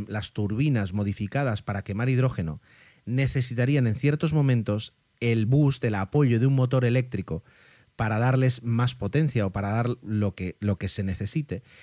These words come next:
y que esa potencia extra vendría de las células de combustible, que transformarían ese hidrógeno que llega,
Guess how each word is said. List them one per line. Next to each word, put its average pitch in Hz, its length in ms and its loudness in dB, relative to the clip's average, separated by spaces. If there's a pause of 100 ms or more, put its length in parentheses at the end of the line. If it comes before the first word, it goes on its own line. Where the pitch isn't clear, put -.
(180)
y 117 100 -2
que 147 140 2
esa 151 240 0
potencia 143 500 2
extra 101 460 -6
vendría 110 800 -2
de 107 160 -2
las 98 160 -2
células 113 380 0
de 107 60 -2
combustible, 87 540 -6
que - 140 -8
transformarían 110 720 0 (260)
ese 123 200 -2
hidrógeno 120 440 0
que 98 80 -4
llega, 113 260 -2